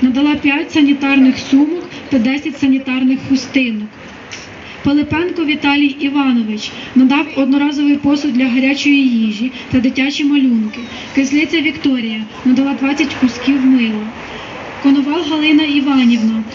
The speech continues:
надала вісімнадцять банок консервації. Жителі Нової Умані, а саме Денисова Олена, Бойко Галина та Шпірко Владислав, надали п'ятнадцять банок консервації та двадцять п'ять кілограм картоплі.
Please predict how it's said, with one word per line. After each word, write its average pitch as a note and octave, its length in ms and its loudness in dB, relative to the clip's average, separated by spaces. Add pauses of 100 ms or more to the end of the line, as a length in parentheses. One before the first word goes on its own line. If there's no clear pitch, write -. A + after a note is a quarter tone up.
(100)
надала C#4+ 340 2
вісімнадцять D4 580 2
банок C#4 400 2
консервації. C4 1000 2 (340)
Жителі D#4+ 420 0
Нової D4+ 480 -2
Умані, C4 540 2
а C#4+ 100 -4
саме A#3+ 520 2 (240)
Денисова C#4+ 640 0
Олена, A#3+ 480 2 (220)
Бойко D4 360 0
Галина C4+ 480 0
та B3 120 -4
Шпірко C#4 400 0
Владислав, C4 600 0 (260)
надали C4 280 4
п'ятнадцять C#4+ 500 0
банок C4+ 380 2
консервації C4 840 0 (200)
та C4 80 2
двадцять B3+ 320 0
п'ять C#4+ 260 0
кілограм B3+ 480 4
картоплі. A#3 640 0